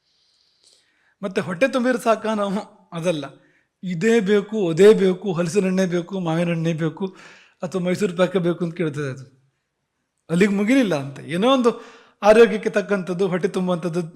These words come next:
ತಿಂದ್ರೆ ಆಯ್ತು ಅಂದ್ರೆ ಆಯ್ತಾ? ಖಂಡಿತ ಇಲ್ಲ ಅಂತ, ಮುಗಿಲಿಲ್ಲ ಅದು ಅಂತ. ಎಷ್ಟು ಕಿರಿಕಿರಿ ಅಂತ. ಇದಕ್ಕೆ ಉತ್ತಮವಾದ ಬಟ್ಟೆಗಳು ಬೇಕು, ದಿನ ಬೆಳಗಾದ್ರೆ ಸ್ನಾನ ಮಾಡಬೇಕು.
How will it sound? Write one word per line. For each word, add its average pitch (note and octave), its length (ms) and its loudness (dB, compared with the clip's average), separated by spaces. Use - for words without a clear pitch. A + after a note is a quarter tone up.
ತಿಂದ್ರೆ G#3 300 4
ಆಯ್ತು F#3 260 4
ಅಂದ್ರೆ F#3 180 0
ಆಯ್ತಾ? E3+ 280 2
ಖಂಡಿತ E3+ 300 -4
ಇಲ್ಲ C#3+ 260 -4
ಅಂತ, C3+ 240 -12
ಮುಗಿಲಿಲ್ಲ A3+ 380 0
ಅದು C3 160 -6
ಅಂತ. C3+ 200 -16
ಎಷ್ಟು A#3+ 400 -4
ಕಿರಿಕಿರಿ C4 440 2
ಅಂತ. D#3 180 -10
ಇದಕ್ಕೆ F3 300 -10
ಉತ್ತಮವಾದ G#3+ 520 -2
ಬಟ್ಟೆಗಳು F3+ 460 2
ಬೇಕು, D#3+ 300 -6
ದಿನ G3+ 140 0
ಬೆಳಗಾದ್ರೆ G#3+ 560 6
ಸ್ನಾನ F3+ 280 -4
ಮಾಡಬೇಕು. D#3+ 460 -2